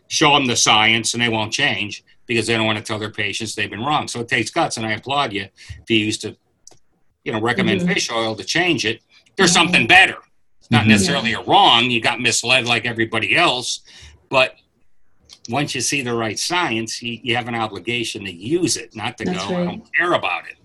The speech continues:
Speaker 1: And
Speaker 2: Mm-hmm.
Speaker 1: too many don't care. So I'm real
Speaker 2: Mm-hmm.
Speaker 1: big in functional medicine.
Speaker 3: Yeah.
Speaker 2: Yeah, and this is why this imp-, interview is so important, so we can get the right information out there and also admit where we were wrong and we're
Speaker 3: Mm-hmm.
Speaker 2: humble about that because
Speaker 3: Yeah.
Speaker 2: we're
Speaker 3: Yeah.
Speaker 2: still learning. We're always learning.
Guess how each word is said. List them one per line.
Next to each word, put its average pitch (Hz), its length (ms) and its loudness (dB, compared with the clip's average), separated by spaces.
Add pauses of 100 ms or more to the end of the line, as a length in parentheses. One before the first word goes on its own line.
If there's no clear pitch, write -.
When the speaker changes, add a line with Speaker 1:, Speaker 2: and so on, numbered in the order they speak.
(260)
Speaker 1:
And 185 140 0
Speaker 2:
Mm-hmm. 175 220 2
Speaker 1:
too 165 60 0
many 120 200 -2
don't 104 220 -8
care. - 320 -10 (300)
So - 140 -2
I'm 185 160 4
real 139 120 4
Speaker 2:
Mm-hmm. - 80 2
Speaker 1:
big 117 160 2
in 92 80 -6
functional 92 420 -12
medicine. 90 420 -16 (440)
Speaker 3:
Yeah. 98 160 2
Speaker 2:
Yeah, 180 220 2
and 208 140 8
this 214 120 8
is 214 120 6
why 202 160 10
this 190 180 8
imp-, 180 320 2
interview 196 500 10
is 170 140 2
so 180 140 4
important, 175 420 2
so 175 100 2
we 165 80 4
can 185 300 4
get 175 160 6
the 165 80 0
right 160 180 2
information 160 540 -4
out 170 240 0
there 156 280 0
and 160 340 -2
also 160 340 -2
admit 165 400 4
where 160 200 2
we 165 180 -2
were 160 180 0
wrong 160 380 -4
and 156 120 -6
we're 113 100 2
Speaker 3:
Mm-hmm. 110 100 6
Speaker 2:
humble 196 300 6
about 151 260 -2
that 156 280 -6
because - 260 -8
Speaker 3:
Yeah. 165 80 -2
Speaker 2:
we're 170 80 6
Speaker 3:
Yeah. 170 100 2
Speaker 2:
still 165 180 0
learning. 165 380 0
We're 151 80 -4
always 156 320 -8
learning. 143 360 -14